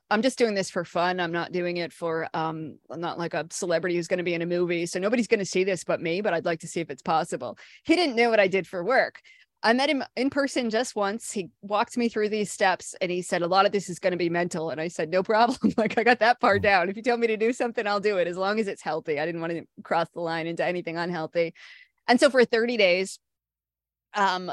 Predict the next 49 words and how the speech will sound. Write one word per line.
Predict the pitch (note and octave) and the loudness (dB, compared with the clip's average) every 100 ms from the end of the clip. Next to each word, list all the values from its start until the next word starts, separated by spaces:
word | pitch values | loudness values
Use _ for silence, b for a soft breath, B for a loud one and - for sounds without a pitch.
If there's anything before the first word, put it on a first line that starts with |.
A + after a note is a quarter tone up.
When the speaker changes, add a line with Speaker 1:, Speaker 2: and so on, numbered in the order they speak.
| - _ _ - | -10 _ _ 2
Speaker 1:
I | G#3+ | 4
got | F#3 | 4
in | |
the | G3 | 4
best | F3+ F#3 | 0 -2
shape | - G3 | -2 -4
of | E3+ | -4
my | F3 D#3 | -6 -4
life. | D#3+ E3+ B2 - | 0 0 0 -4
Like, | F#3 | -4
before | A#3 - D#4+ | -4 0 4
that, | B3 G3+ - | 6 6 4
as | G3 | 2
an | G3 | 0
adult, | F3+ F3 F3 E3+ | -2 0 2 2
I | F3+ | 0
used | A3+ - | -2 -2
to | A#3 | -4
run | F#3 F3 | -2 -2
a | G3 | 0
little | F#3+ F#3+ | 2 2
bit | F#3+ | 0
here | F#3 F#3+ F#3+ | 0 0 2
and | F#3 | 0
there. | F3+ F3+ | 0 0
I | F3 | 0
would | E3 | 0
go | F#3 | -2
to | F#3+ | -2
the | F3 | -4
gym | E3 F3 F3 | -4 -4 -4
occasionally, | F3 E3+ E3+ F3 F3+ F3 | -4 -2 -2 -4 -4 -2
that | E3 - | -4 -2
kind | E3 | -4
of | E3 | -4
stuff. | - D#3+ F#3 | -4 -6 -4
And | |
I, | F3 E3+ F3+ B B B B | -4 -4 -6 B B B B
and | - | 0
I | A3+ | 2
enjoyed | G#3+ G3+ G3 G3 A3 F#3+ - _ | 2 2 0 2 0 -2 -12 _
running, | G3+ F#3 F3+ G#3 G#3 G#3 G#3 | -8 -2 0 0 0 -2 -4
and | F3 | -4
I | E3+ | 0
did | G#3+ | 2
more | G3 F3+ | 2 -2
cardio | - F3 F#3+ F#3+ F3+ | 0 2 2 2 2
than | F3 | 0
weightlifting. | E3+ F3+ F#3+ F3+ F#3 F#3 F#3 | -2 -4 -6 -6 -6 -6 -8